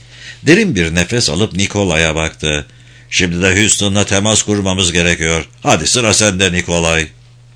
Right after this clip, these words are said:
Nikolay Rudenko ne yapması gerektiğini hemen anlamıştı. Moskova'daki kontrol merkezinin istasyonla kendi ayrı iletişim bağlantısı vardı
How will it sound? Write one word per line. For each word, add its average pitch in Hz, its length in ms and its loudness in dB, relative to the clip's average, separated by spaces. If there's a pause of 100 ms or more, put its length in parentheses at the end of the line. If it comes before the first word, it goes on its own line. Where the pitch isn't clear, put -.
(1300)
Nikolay 185 500 6
Rudenko 170 520 4
ne 156 60 2
yapması 147 440 0
gerektiğini 123 500 0
hemen 101 220 2
anlamıştı. 78 760 -2 (280)
Moskova'daki 92 760 2
kontrol 110 480 -2
merkezinin 85 680 -2
istasyonla 139 800 0
kendi 135 440 0
ayrı 127 340 0
iletişim 117 600 0
bağlantısı 92 680 0
vardı 82 480 0